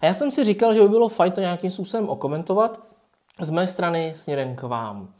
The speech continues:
Mám nějakých pár bodíků tady napsaných, eh, které vlastně dneska budeme probírat. A budu opravdu moc rád, když se na to video podíváte, abyste třeba věděli, co ode mě můžete v následujících měsících čekat.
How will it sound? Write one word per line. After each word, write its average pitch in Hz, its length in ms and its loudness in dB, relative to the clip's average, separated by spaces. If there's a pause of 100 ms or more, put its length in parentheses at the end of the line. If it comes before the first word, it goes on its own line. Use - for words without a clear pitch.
(440)
Mám 156 100 4
nějakých 196 400 2
pár 190 240 6
bodíků 180 380 2
tady 190 140 4
napsaných, 190 640 2
eh, 175 220 4
které 175 300 0
vlastně 165 520 -2
dneska 156 300 -4
budeme 147 260 -2
probírat. 127 500 -2 (340)
A - 60 0
budu 247 180 6
opravdu 254 320 4
moc 170 280 2
rád, 202 140 4
když 190 120 2
se 196 100 -6
na 190 80 -2
to 190 80 -4
video 220 200 2
podíváte, 214 720 0 (240)
abyste 190 280 2
třeba 208 220 2
věděli, 180 360 4
co 180 240 -4
ode 170 220 0
mě 160 140 -2
můžete 151 460 -2
v 143 180 -2
následujících 131 840 -6
měsících 113 760 -12
čekat. 120 420 -8